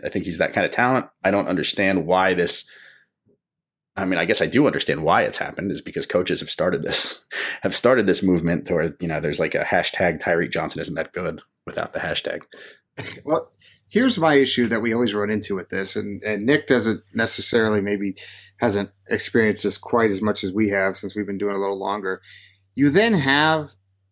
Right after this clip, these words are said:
Speaker 2: you know, local media outlets who speak to the coaches, who then push the agenda that the player's not good because the coach they talk to at the school they cover says he's not good.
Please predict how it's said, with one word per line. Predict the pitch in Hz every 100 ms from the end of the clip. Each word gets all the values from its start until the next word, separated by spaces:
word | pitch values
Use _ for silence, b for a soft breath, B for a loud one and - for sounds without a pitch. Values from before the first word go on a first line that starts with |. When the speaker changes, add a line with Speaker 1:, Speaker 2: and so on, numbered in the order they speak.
| _
Speaker 2:
you | _ 120 104 - _ _ 135
know, | 127 110 101
local | 101 123 131 131
media | 120 127 143
outlets | 123 139 151 151
who | -
speak | 117 - 139 -
to | 131
the |
coaches, | 123 123 139 175 165
who | 135
then | 139 127
push | - 156 -
the | 156
agenda | 139 92 107 127 151
that | 147
the | 147
player's | - 156 160 160
not | 160 160 160
good | 156 165 170 - B B B B -
because | 131 127
the | 110
coach | 101 127 135 -
they | 156
talk | 151 151 147
to | - 160 156
at | 117
the | 104
school | - - 135
they | 160
cover | 151 160 170
says | 170 165 156
he's | 160 156
not | 165 160
good. | 165 170 165